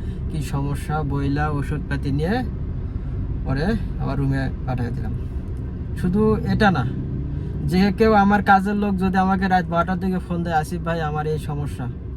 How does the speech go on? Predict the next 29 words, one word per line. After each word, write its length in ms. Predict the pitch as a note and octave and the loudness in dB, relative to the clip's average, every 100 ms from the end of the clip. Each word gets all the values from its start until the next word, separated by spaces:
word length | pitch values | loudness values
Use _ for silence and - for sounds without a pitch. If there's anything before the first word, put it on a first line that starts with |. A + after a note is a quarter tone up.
| - | -6
আমি 160 | D3 D#3+ | -4 -4
সঙ্গে 340 | - D#3+ F3 | -2 -2 -2
সঙ্গে 220 | E3 E3 | -2 -2
আমি 100 | D#3+ D3 | -2 -4
চলে 180 | D3+ C3 | -2 -2
আসি। 220 | B2 - - - - - - - - - | -2 -6 -8 -8 -8 -8 -8 -8 -8 -2
কারণ 380 | D3 E3+ A3 A3+ - - - - - - - - - | 0 2 0 -2 -6 -8 -8 -8 -8 -8 -6 -6 -2
ওয়ার্কারদের 760 | E3 F#3 G3 G#3 G3 G3 G#3 G#3+ - - - - - | 2 4 4 2 4 2 2 0 -4 -6 -6 -6 -4
যদি 160 | F3 F3 | -2 2
আমি 140 | F#3+ | 4
না 200 | F#3 G3 | 8 8
দেখি 460 | G#3 G#3+ - E3 G3 G#3 - - - - - - - - - - - C#3 | 6 2 2 0 0 -2 -4 -6 -8 -8 -6 -6 -6 -8 -8 -10 -6 0
বা 140 | D3+ | 4
ওদেরকে 400 | D#3 E3+ E3+ G3+ | 4 2 2 2
যে 100 | G#3 | 2
ভালোবাসা 520 | G3 D3+ G3 G3+ G3 G3+ | 2 4 6 6 4 4
না 180 | F#3 | 4
দেই, 280 | E3 D#3 F#3 F#3 - - - - - | 2 0 -2 -4 -8 -8 -8 -8 -4
ওরা 160 | D3+ E3 | -2 0
আমাকে 280 | F3 E3 D#3+ | 0 -2 -2
ভালোবাসা 400 | C#3+ C#3+ C3+ C3 | -4 -4 -4 -4
দেবে 200 | B2+ B2 | -6 -6
না। 140 | - - - - - | -6 -8 -8 -8 -4
ভালোবাসা 460 | C#3 D#3 D#3 D#3 D#3+ | -2 -2 -2 -2 -2
পাইতে 280 | D#3+ D#3 D3+ | -2 -2 -2
হলে 160 | D#3 F#3 | -2 -2
ভালোবাসা 400 | C#3 C#3+ C#3 C3+ | -2 -4 -4 -4
দিতে 240 | C3 C3 | -4 -4
হয়। 180 | B2+ | -4